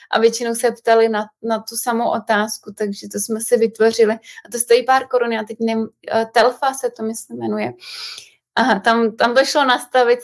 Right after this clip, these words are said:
takže jsme tam měli i nějaký automat.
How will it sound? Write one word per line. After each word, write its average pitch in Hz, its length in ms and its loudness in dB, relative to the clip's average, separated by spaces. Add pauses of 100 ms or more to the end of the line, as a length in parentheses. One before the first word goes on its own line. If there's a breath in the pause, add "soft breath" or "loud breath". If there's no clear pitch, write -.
takže 226 260 0
jsme 226 220 -6
tam 233 180 2
měli 220 400 0
i 220 440 2 (340 soft breath)
nějaký 233 280 -2
automat. 226 680 0